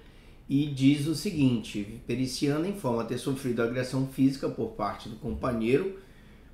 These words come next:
por meio de socos, puxão de cabelo, aperto nos braços em via pública no dia quinze de dois", portanto, é, o relato confere com o horário, às doze horas,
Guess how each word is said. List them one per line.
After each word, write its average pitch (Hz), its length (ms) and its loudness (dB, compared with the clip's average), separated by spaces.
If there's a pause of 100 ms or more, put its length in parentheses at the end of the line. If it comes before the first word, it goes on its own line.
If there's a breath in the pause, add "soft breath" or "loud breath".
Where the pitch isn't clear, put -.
por 131 140 4
meio 120 220 2
de 123 120 -4
socos, 170 540 0
puxão 127 420 -4
de - 80 -10
cabelo, 123 400 -2
aperto 117 420 -6
nos 107 200 -4
braços 131 560 -2
em 110 120 -2
via 113 180 -4
pública 135 420 -6
no 113 160 -4
dia 110 160 -4
quinze 107 320 -6
de 165 120 -4
dois", 147 320 4 (340)
portanto, 95 640 -8 (680 soft breath)
é, 101 380 -2
o 92 80 -6
relato 101 500 -6
confere 113 520 -6
com 113 160 -8
o 113 60 -4
horário, 123 460 0
às - 200 -8
doze 107 440 -2
horas, 117 380 -2